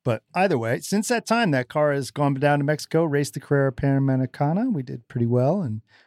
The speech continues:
we can talk about all that stuff later on. The Piston Foundation is a public charity that exists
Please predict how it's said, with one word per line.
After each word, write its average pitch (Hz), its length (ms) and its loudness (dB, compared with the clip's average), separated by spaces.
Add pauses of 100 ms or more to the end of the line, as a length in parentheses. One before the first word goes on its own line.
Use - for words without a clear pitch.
we - 60 -10
can 117 140 -4
talk - 180 -10
about 104 240 -10
all 101 100 -10
that 101 220 -16
stuff 104 260 -14
later 107 300 -8
on. 110 200 -10 (1040)
The 160 340 0 (180)
Piston 285 360 0
Foundation 147 840 2 (580)
is 143 160 4
a 123 40 -6
public 170 380 0
charity 120 720 -2 (320)
that 113 100 -2
exists 117 840 0